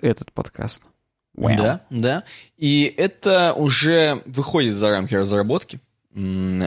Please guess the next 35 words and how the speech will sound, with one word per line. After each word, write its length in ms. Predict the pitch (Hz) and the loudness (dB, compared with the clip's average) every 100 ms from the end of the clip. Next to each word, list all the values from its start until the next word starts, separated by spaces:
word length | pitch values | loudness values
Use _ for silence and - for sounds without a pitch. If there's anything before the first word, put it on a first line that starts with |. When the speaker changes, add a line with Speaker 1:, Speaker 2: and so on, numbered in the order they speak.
| - | -4
Speaker 2:
у 100 | 110 | -2
нас 280 | 120 120 - | 0 0 -2
это 280 | 120 113 | -2 -2
всё-таки 400 | - - 123 - | -2 -2 -2 -4
в 60 | 113 | -2
житухе 580 | 117 123 139 175 - - _ _ _ | 0 0 0 0 -2 -10 _ _ _
тема 340 | - 107 90 | -2 0 -2
про 560 | - - 98 92 92 92 | -6 -4 -2 0 0 0
блокировку 960 | 98 110 104 110 110 104 - 95 95 131 _ _ _ _ _ | 0 0 0 0 0 -2 -6 -6 -8 -14 _ _ _ _ _
и 480 | 123 110 107 104 90 | -2 0 2 0 -2
её 420 | 123 120 113 90 110 _ _ | -2 2 2 0 -6 _ _
явление, 600 | 117 110 117 117 101 - | -2 0 0 0 0 -2
и 100 | 131 | 0
её 220 | 135 139 | 2 2
остаточные 840 | 127 - 139 123 - 117 98 98 - _ _ | 0 0 0 2 0 -2 -4 -6 -12 _ _
воздействия. 760 | - 113 - 123 156 - 98 - - _ | -4 -2 0 0 -2 -2 -6 -6 -16 _
Блокировка 440 | - 123 185 220 202 | -6 0 2 0 -4
в 60 | - | -4
тишине, 540 | 175 - 185 143 87 _ _ _ | -2 0 0 0 -4 _ _ _
Geek 200 | 110 110 | -8 -4
Times 340 | 131 101 95 | 0 0 -2
пишет. 400 | - 156 - 131 _ _ _ _ _ _ | -4 -4 -4 -8 _ _ _ _ _ _
Э, 160 | 123 117 | -2 0
чувак, 460 | - 175 262 - 233 | 0 0 0 -4 -6
э, 40 | |
написал 540 | 202 196 185 175 185 | -4 -2 -2 -2 0
на 80 | 180 | 0
Geek 180 | 151 135 | -2 -2
Times, 320 | 190 233 277 | -2 0 0
они 220 | 147 135 190 | 0 0 -2
прям 260 | 202 185 | -2 0
не 80 | 185 | 0
побоялись, 560 | 180 170 180 156 110 - | 0 2 2 2 2 -2
оп-, 140 | 101 | -6
опубликовали. 1000 | 50 78 117 123 120 123 139 185 196 117 | -4 -2 -4 -4 -4 0 0 0 0 -4